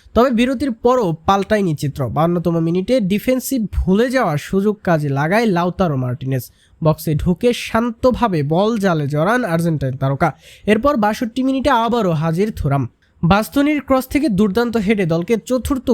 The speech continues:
গোল উপহার দেন তিনি। বাহাত্তরতম মিনিটে আবারও ভয়াবহ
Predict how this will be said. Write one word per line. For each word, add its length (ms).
গোল 180
উপহার 400
দেন 180
তিনি। 240
বাহাত্তরতম 680
মিনিটে 320
আবারও 360
ভয়াবহ 500